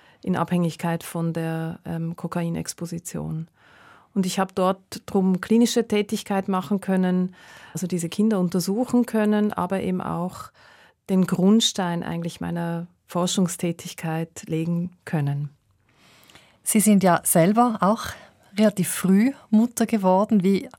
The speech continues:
Speaker 2: wie hat Ihr Leben als Working Mom dann funktioniert?
Speaker 1: Ja, ich glaub, das war eine herausfordernde Zeit,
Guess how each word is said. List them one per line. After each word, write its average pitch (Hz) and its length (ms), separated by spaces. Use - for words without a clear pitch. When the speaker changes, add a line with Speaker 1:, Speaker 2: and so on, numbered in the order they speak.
Speaker 2:
wie 180 180
hat 175 280
Ihr 185 180
Leben 170 300
als 160 380
Working 170 420
Mom 156 280
dann 165 160
funktioniert? 180 920
Speaker 1:
Ja, 196 180
ich 196 100
glaub, 208 180
das 208 220
war 190 440
eine 185 580
herausfordernde 175 960
Zeit, 170 600